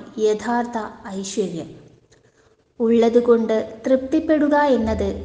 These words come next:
ജീവിത വിജയത്തിന് ആവശ്യമായ പ്രധാന കാര്യമാണ്. നബി സല്ലല്ലാഹു അലൈഹി വസല്ലം പറയുകയുണ്ടായി,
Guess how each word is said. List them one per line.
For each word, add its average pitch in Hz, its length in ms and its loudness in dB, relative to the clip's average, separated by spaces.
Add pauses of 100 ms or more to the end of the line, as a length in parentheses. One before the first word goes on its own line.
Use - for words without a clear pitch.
(220)
ജീവിത 269 400 0 (140)
വിജയത്തിന് 240 680 0 (300)
ആവശ്യമായ 214 840 -2 (140)
പ്രധാന 214 480 -2 (160)
കാര്യമാണ്. 180 560 -4 (1040)
നബി 330 280 8
സല്ലല്ലാഹു 359 640 4 (120)
അലൈഹി 262 360 4
വസല്ലം 247 440 0 (100)
പറയുകയുണ്ടായി, 220 880 0